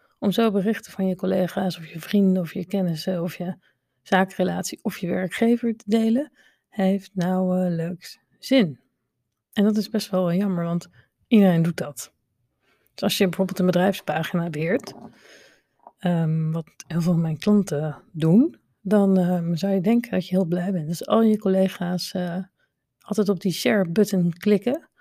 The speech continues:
als ze jouw bericht voorbij zien komen. Maar wat blijkt, het heeft nauwelijks zin. Die berichten hebben het bijna geen bereik op LinkedIn. Heel irritant natuurlijk. Maar ja,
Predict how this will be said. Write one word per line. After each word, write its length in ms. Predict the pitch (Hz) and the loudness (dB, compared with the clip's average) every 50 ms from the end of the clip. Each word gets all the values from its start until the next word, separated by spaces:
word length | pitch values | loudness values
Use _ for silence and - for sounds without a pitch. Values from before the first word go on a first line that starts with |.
| _ _ | _ _
als 180 | - - 202 - | -6 -4 -4 -2
ze 80 | - 220 | 0 -2
jouw 160 | 196 185 190 | -2 0 -2
bericht 320 | 190 185 202 208 - - | -2 -2 -2 -4 -6 -6
voorbij 280 | - 196 160 170 170 170 | -4 -2 0 0 0 0
zien 160 | - - 170 | -2 -2 -2
komen. 460 | 151 170 170 165 175 214 269 320 - _ _ _ _ _ - _ _ _ _ _ _ _ _ _ | -2 -2 -4 -2 0 0 -2 -2 -4 _ _ _ _ _ -20 _ _ _ _ _ _ _ _ _
Maar 220 | - 220 220 214 | 0 2 4 4
wat 140 | 202 190 170 | 4 2 2
blijkt, 280 | 175 175 165 170 160 | 0 0 0 -2 -6
het 100 | - - | -6 -8
heeft 160 | - 165 143 - | -8 -6 -6 -4
nauwelijks 380 | 180 175 175 170 165 - - | -6 -4 -4 -6 -6 -6 -6
zin. 180 | - 190 160 160 | -4 -4 -2 -2
Die 100 | 160 190 | -4 -2
berichten 460 | 190 175 165 208 240 226 - - 196 | 0 0 2 0 0 0 0 2 2
hebben 180 | 185 185 185 180 | 4 4 4 2
het 180 | 185 185 165 | 2 0 -2
bijna 360 | - 202 214 208 208 214 202 | -2 0 2 2 2 0 0
geen 320 | 190 - - - 170 160 165 | -4 -6 -8 -6 -4 -4 -4
bereik 540 | 160 165 180 196 190 185 185 - - _ _ _ _ _ | -4 -2 -2 -2 -2 -4 -4 -8 -18 _ _ _ _ _
op 180 | - - 175 - | -8 -8 -6 -4
LinkedIn. 480 | 180 180 165 151 - 175 170 165 147 _ _ _ _ _ _ _ _ _ _ _ _ _ _ _ _ _ _ _ _ _ _ _ _ _ _ | -4 -4 -4 -4 -6 -8 -10 -10 -14 _ _ _ _ _ _ _ _ _ _ _ _ _ _ _ _ _ _ _ _ _ _ _ _ _ _
Heel 480 | - - 202 208 214 220 220 214 214 _ | -2 2 4 6 6 6 4 0 -4 _
irritant 540 | - 185 175 165 160 - - 160 185 175 160 | -4 -2 0 0 0 -2 -4 -2 -2 0 0
natuurlijk. 580 | 190 190 - 208 214 233 240 294 - - - _ _ _ _ _ _ _ _ _ _ _ _ _ _ _ _ _ _ _ _ _ _ _ _ _ _ _ _ _ _ _ _ _ _ _ _ _ | 0 0 2 4 4 4 4 2 0 -4 -10 _ _ _ _ _ _ _ _ _ _ _ _ _ _ _ _ _ _ _ _ _ _ _ _ _ _ _ _ _ _ _ _ _ _ _ _ _
Maar 180 | _ - 220 240 | _ 2 4 4
ja, 200 | 240 208 156 | 4 4 2